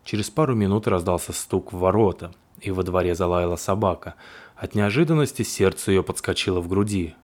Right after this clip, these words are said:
Кое-как обувшись в старые калоши, женщина поспешила открывать засов. На пороге стоял Миша. Приехал. Мать кинулась ему на шею, разрыдавшись. Конечно, приехал. Это был какой-то сон,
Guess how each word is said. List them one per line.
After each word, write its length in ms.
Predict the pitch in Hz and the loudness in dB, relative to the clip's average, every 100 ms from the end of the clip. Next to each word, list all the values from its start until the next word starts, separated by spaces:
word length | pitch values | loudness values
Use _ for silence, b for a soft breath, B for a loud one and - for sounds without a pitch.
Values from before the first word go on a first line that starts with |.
| - | 2
Кое-как 440 | 131 110 104 - | 4 4 2 2
обувшись 580 | 92 98 101 - 90 - | 2 4 0 0 -6 -8
в 60 | - | -6
старые 380 | - 90 87 85 | 2 2 2 0
калоши, 500 | 87 87 123 - 110 | 0 2 2 2 0
женщина 440 | 90 107 - 120 | 0 0 -2 -6
поспешила 600 | 117 - 107 - 90 87 | -6 -4 -4 -4 -2 -2
открывать 420 | 85 92 87 85 | -2 0 0 2
засов. 460 | 92 101 - 90 - - b b b _ | 2 0 0 -2 -2 -14 b b b _
На 140 | 101 90 | -6 -4
пороге 500 | 95 85 82 82 82 | -2 -2 -2 -6 -8
стоял 400 | - 87 85 85 | -8 -4 -4 -2
Миша. 480 | 92 107 98 - - - _ b b b _ | -2 -2 -2 -8 -12 -20 _ b b b _
Приехал. 760 | - 95 107 120 - - 85 - _ b b b _ | -4 0 4 4 4 -8 -12 -16 _ b b b _
Мать 260 | 101 113 113 | -4 -2 -2
кинулась 480 | - 113 110 95 - | 0 2 2 0 0
ему 180 | 95 95 | 0 2
на 140 | 95 | 0
шею, 460 | - 101 87 85 - | 0 2 0 -2 -10
разрыдавшись. 920 | 95 87 87 87 87 85 - - - - B B B B | -8 -6 -2 0 0 0 -2 -10 -12 -18 B B B B
Конечно, 500 | 98 104 123 - 104 | -2 0 0 0 -2
приехал. 640 | 113 110 117 98 - 90 95 | 0 2 4 2 0 -8 -6
Это 320 | 101 - 92 | -8 -4 -4
был 240 | 92 131 | 0 0
какой-то 460 | - - - 104 110 | 0 0 2 2 0
сон, 500 | - - 135 87 | -2 0 0 0